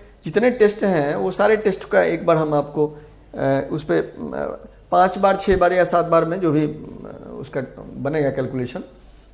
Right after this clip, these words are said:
तो हम लेकर के question paper भी आएंगे। तो इसी के साथ हम ये इसको मैं समाप्त करता हूं और फिर अगले में हम, अ, पहले टेस्ट का हम लेकर के आएंगे, आपके समक्ष क्वेश्चन लेकर के।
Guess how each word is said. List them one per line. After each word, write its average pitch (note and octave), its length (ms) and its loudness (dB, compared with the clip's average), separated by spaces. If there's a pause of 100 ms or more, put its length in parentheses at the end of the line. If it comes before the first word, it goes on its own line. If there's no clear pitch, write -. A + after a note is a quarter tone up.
(120)
तो A3 60 4
हम G#3+ 140 4
लेकर G#3 280 6
के F#3+ 140 2
question F#3 280 2
paper B2+ 280 0
भी A2+ 80 -6
आएंगे। - 320 -14 (560)
तो D3 80 -2
इसी D3 160 -2
के F3 120 -2
साथ F3 280 2
हम E3+ 140 -4
ये D3+ 400 -2 (600)
इसको C#3 240 -6
मैं C#3 120 -2
समाप्त D3+ 420 -2
करता E3 240 -2
हूं F3 260 -4 (680)
और C3+ 180 0
फिर F3+ 280 -2
अगले D#3 360 0
में G3 160 0
हम, F#3+ 360 -2
अ, C#3+ 300 0
पहले A#3 500 0
टेस्ट - 320 0
का F#3 80 0
हम D3+ 160 0
लेकर C#3 240 0
के C3+ 120 -6
आएंगे, B2+ 300 -6 (500)
आपके C3+ 260 -2
समक्ष D3+ 340 -4
क्वेश्चन D3 320 -6
लेकर C#3 300 -2
के। - 140 -8